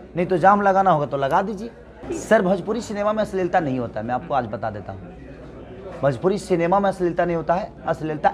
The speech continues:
एल्बम में होते हैं, क्योंकि एल्बम के लिए कोई सेंसर नहीं बना है, भोजपुरी सिनेमा के लिए सेंसर बना है। विदाउट सेंसर पास नहीं चीज़ें होती है। तो भोजपुरी सिनेमा में, आज हमारे director साहब ने,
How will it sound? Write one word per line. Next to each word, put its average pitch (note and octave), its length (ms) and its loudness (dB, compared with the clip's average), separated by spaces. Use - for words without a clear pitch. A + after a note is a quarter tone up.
एल्बम C#3 300 2
में A2+ 120 -4
होते G2+ 220 -10
हैं, F#2+ 100 -12
क्योंकि F#3+ 220 0
एल्बम F3 340 6
के G#3 100 -4
लिए G#3 140 -2
कोई G#3 160 -4
सेंसर F3 400 -4
नहीं C#3+ 180 -6
बना A#2 140 -6
है, A2 120 -6
भोजपुरी D#3 360 -2
सिनेमा E3 380 -4
के F3+ 120 -6
लिए G3 180 -2
सेंसर D#3+ 400 -2
बना B2+ 220 -2
है। G#2+ 200 -8
विदाउट D#3+ 360 4
सेंसर F3 420 0
पास E3 360 -2
नहीं C#3 280 -4
चीज़ें C#3+ 240 -4
होती A2+ 280 -6
है। G2 120 -12
तो E3 60 2
भोजपुरी D3+ 420 4
सिनेमा G3+ 420 0
में, A3 120 0
आज C#3+ 240 2
हमारे D#3+ 200 -2
director D#3+ 380 0
साहब D#3+ 260 2
ने, D#3+ 120 -2